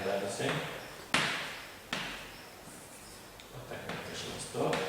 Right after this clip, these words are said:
тридцять чотири градуси. Щоб було зрозуміло, що це до цього кута відноситься. І нам треба знайти ось оцей кут Т Ц Ф, ось оцей кусочок. Ця задача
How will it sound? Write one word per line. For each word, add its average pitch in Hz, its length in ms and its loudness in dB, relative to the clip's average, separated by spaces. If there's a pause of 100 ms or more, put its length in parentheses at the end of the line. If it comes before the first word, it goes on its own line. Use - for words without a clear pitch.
(120)
тридцять 113 400 6 (100)
чотири - 460 4
градуси. - 320 6 (680)
Щоб 127 160 8
було 127 280 10
зрозуміло, 117 480 8
що - 200 4
це 117 140 10
до - 60 10
цього 131 280 6 (100)
кута 104 220 4
відноситься. - 720 4 (560)
І 135 80 10
нам 226 220 12
треба 214 240 12
знайти 202 560 12
ось 208 180 12
оцей 151 460 12
кут 139 240 10
Т 208 380 12
Ц - 140 10 (100)
Ф, - 400 12 (100)
ось - 220 6
оцей 131 180 6
кусочок. - 480 8 (2250)
Ця 208 160 10
задача 196 680 12